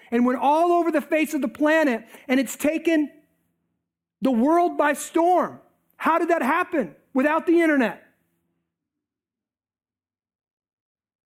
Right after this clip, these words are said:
A resurrected man showed up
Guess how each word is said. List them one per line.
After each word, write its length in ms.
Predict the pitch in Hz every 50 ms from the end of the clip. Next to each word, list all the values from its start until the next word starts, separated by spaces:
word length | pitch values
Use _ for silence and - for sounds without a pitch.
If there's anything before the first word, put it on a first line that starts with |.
| _ _ _ _ _ _ _ _ _ _ _ _ _ _ _ _ _ -
A 80 | 185 180
resurrected 760 | 170 180 202 220 202 202 233 214 214 208 202 - - 214 175
man 380 | 180 180 185 190 196 202 202 185
showed 340 | - - - 220 190 185 180
up 280 | 180 165 151 - -